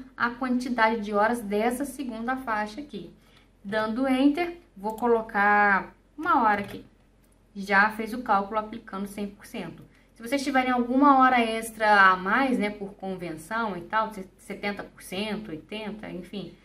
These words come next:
é só vocês colocarem mais um conjunto de células pra poder aplicar setenta por cento. Mesma coisa, copia, cola, vou colocar aqui uma hora, já fez o cálculo pra mim,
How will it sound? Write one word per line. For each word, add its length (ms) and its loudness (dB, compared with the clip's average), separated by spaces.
é 80 -4
só 160 2
vocês 220 -4
colocarem 840 0
mais 240 -2
um 100 -2
conjunto 640 -4
de 100 -8
células 500 -4
pra 140 -4
poder 240 -6
aplicar 640 -2
setenta 360 0
por 160 -12
cento. 340 -8
Mesma 360 -2
coisa, 380 -2
copia, 720 -4
cola, 640 0
vou 140 -12
colocar 380 -8
aqui 260 -14
uma 240 -6
hora, 340 2
já 260 -4
fez 280 -8
o 40 -14
cálculo 440 -6
pra 120 -10
mim, 240 -8